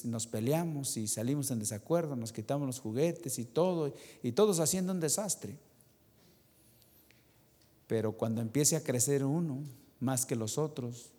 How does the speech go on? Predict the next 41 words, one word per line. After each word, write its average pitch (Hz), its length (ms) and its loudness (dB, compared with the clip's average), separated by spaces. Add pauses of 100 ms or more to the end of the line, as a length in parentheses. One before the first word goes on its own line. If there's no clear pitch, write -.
(480)
los 127 120 -2
chiquitos 160 460 -2
quedan 165 260 0
a 139 80 -2
cargo 160 320 -2
del 127 140 -4
grande. 185 380 -6 (1400)
Y 131 60 2
el 127 80 2
grande 143 280 2
los 117 200 0
cuida 196 440 2
y 175 40 -6
los 131 220 -2
enseña 190 640 0
y 156 180 -6 (260)
les 123 200 2
dice, 123 280 2
'Así, 117 320 2
así, 165 360 2
hijitos'", 165 520 -4
y 117 100 0
les 104 180 -2
empieza 117 360 -2
a - 20 0
enseñar 113 280 0
a 107 100 -2
trabajar, 104 540 -2
cómo 147 240 0
ganar 117 300 2
el 113 100 -2
sustento. 180 680 -2 (320)
Eh, - 140 -6 (420)
así 151 240 2
somos 170 480 -2
los 123 140 -2
de-, 120 160 -4
los 123 240 0
hijos 151 260 -4
de 117 120 -2
Dios. 247 540 -6